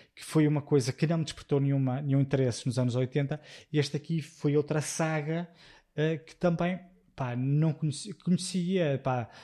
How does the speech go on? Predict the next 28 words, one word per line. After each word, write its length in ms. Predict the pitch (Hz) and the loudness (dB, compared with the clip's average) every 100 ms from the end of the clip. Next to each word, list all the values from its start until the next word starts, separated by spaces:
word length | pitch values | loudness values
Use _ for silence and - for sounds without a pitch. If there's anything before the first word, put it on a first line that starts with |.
| - | -4
eh, 220 | 151 147 151 | 4 4 4
da 120 | 143 | 0
personagem 460 | - 151 147 147 | -2 0 0 0
principal, 480 | 139 139 139 - 160 | -2 -2 -2 2 0
com 80 | - | 0
os 40 | - | -6
piquinhos 360 | 139 147 139 | -4 0 0
na 80 | 139 | 2
cabeça, 400 | 147 143 156 185 | 2 0 0 -2
mas 160 | 170 147 | -2 0
eu 80 | |
não 180 | 156 160 | 2 2
vi 320 | 139 156 160 - - - - | 2 2 0 -4 -18 -20 -4
no, 220 | 135 139 | 2 4
no, 180 | 135 135 | 6 4
no, 180 | 131 139 | 2 0
nos 540 | 139 151 143 147 139 151 | -2 -4 0 4 6 6
anos 240 | 143 135 | 6 4
em 80 | 143 | 2
que 60 | - | 4
saíram, 320 | 143 147 156 - - | 4 4 2 -8 -14
sendo 320 | - 160 165 | 0 2 2
que 360 | - 165 175 175 - - _ | 0 2 2 0 -14 -20 _
esta 360 | 165 165 - 165 | 2 2 2 0
saga 540 | - 165 147 131 135 | 4 4 6 6 4
do, 280 | 123 135 151 | 6 4 4
do 220 | 135 135 | 4 6
Hellraiser 680 | 139 139 139 151 139 165 | 6 6 6 6 6 2